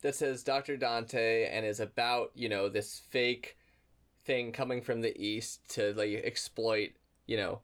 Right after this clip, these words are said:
our audiences, 'cause it's obviously in English, that he's suggesting he's doing the same thing with this film.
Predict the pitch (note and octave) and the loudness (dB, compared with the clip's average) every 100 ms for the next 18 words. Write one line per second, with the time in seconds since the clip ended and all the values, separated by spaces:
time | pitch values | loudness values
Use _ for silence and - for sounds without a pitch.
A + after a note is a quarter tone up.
0 | _ - A2+ G2+ G2+ G2+ G2+ G#2+ G2+ - | _ 0 0 2 0 0 -2 -4 -4 -4
1 | G#2+ G#2 G2+ G2+ G2+ G#2 G#2 G2+ G#2 F#2+ | -6 -2 -2 0 -2 0 0 2 2 0
2 | G#2+ F#2+ F#2 - - - - - A#2+ A2+ | -4 -2 -2 -2 -8 -20 -20 -4 -2 -2
3 | - C#3+ C#3 C3+ C3 A#2 B2 - B2 B2+ | 0 2 2 0 -4 0 -2 0 -2 0
4 | A2+ C#3 C3 A2+ G#2+ B2 G#2 A2 G2+ G2 | 2 2 2 0 0 0 0 0 0 -2
5 | - - - - | -4 -8 -8 -10